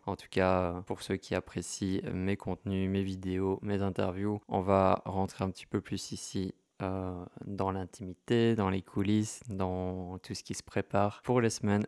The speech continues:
et les mois à venir sur la chaîne et dans le projet. Donc je t'avoue, ces huit années, je les ai pas vues passer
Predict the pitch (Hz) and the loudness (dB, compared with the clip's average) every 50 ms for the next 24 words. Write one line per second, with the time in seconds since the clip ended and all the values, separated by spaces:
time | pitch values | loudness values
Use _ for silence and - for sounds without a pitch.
0 | - _ - 107 98 101 95 98 98 98 98 - - - 104 95 95 92 92 92 | 0 _ 0 2 2 2 2 2 2 2 2 2 2 2 2 2 2 2 0 0
1 | 95 98 98 101 - - - - 95 95 95 95 90 - - - 101 98 98 101 | 0 0 -2 -2 -4 -8 -8 -6 -4 -4 -2 -2 -4 -4 -4 -2 -2 0 0 -2
2 | - - - 104 98 92 98 92 95 95 90 - - - 98 95 101 98 - _ | -4 -6 -4 -4 -4 -2 -2 -2 -2 -2 -4 -4 -4 -4 -4 -2 -4 -6 -4 _
3 | - 101 104 98 - - - - 101 98 104 127 135 - - - 104 98 98 104 | 2 2 2 2 2 2 6 6 6 8 6 4 2 2 4 4 4 4 6 4
4 | 104 - - 101 98 107 113 120 120 110 107 98 90 92 95 - _ - - 107 | 2 4 2 2 4 4 4 4 4 2 2 0 0 0 -4 -4 _ 0 2 2
5 | 104 104 104 - 104 95 95 - - - 104 107 113 117 120 120 | 2 2 0 0 0 0 0 0 0 2 6 6 8 8 8 6